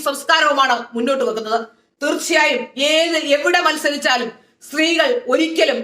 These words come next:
കെ മുരളീധരന് വോട്ട് ചെയ്യില്ല എന്ന് ഉറക്കെ ഉറക്കെ ധീരതയോടെ പ്രഖ്യാപിക്കണം. കാരണം കെ മുരളീധരൻ ചെയ്തത് അങ്ങേയറ്റത്തെ അക്ഷന്തവ്യമായ അപരാധമാണ്. രാഹുൽ മാങ്കൂട്ടം പറഞ്ഞതിലും അപ്പുറം സ്വന്തം സഹോദരിയെ പൊതുജന സമൂഹത്ത് മറ്റുള്ളവർ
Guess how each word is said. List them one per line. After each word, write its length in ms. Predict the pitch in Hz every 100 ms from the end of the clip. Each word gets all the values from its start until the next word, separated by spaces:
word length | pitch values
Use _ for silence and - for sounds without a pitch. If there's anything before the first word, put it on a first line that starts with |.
| 277
കെ 80 | 320
മുരളീധരന് 540 | 311 294 294 262 330 277
വോട്ട് 180 | 269 277
ചെയ്യില്ല 240 | 285 277 269 254
എന്ന് 120 | 247 226 240
ഉറക്കെ 260 | 302 339 311
ഉറക്കെ 260 | 277 240 226 220 _ _ -
ധീരതയോടെ 520 | 320 370 330 285 247
പ്രഖ്യാപിക്കണം. 520 | 220 214 226 240 254 254 - _ _ -
കാരണം 300 | 247 262 240 - - _ -
കെ 80 | 254 294
മുരളീധരൻ 500 | 294 285 294 311 285 277
ചെയ്തത് 280 | 269 269 226 226 240
അങ്ങേയറ്റത്തെ 560 | 302 311 262 254 247 240 240
അക്ഷന്തവ്യമായ 680 | 247 - 339 302 285 262 226 220 226
അപരാധമാണ്. 560 | 240 262 254 208 208 220 - _ _ _ _ 262
രാഹുൽ 300 | 311 370 427 392
മാങ്കൂട്ടം 380 | 370 349 339 - 311
പറഞ്ഞതിലും 500 | 320 381 359 349 311
അപ്പുറം 280 | 311 277 - - _ - -
സ്വന്തം 260 | 294 349 349
സഹോദരിയെ 540 | 302 330 339 339 320 277 - -
പൊതുജന 320 | 285 359 381 349
സമൂഹത്ത് 400 | 330 330 311 311 254 - _ 262
മറ്റുള്ളവർ 380 | 269 349 330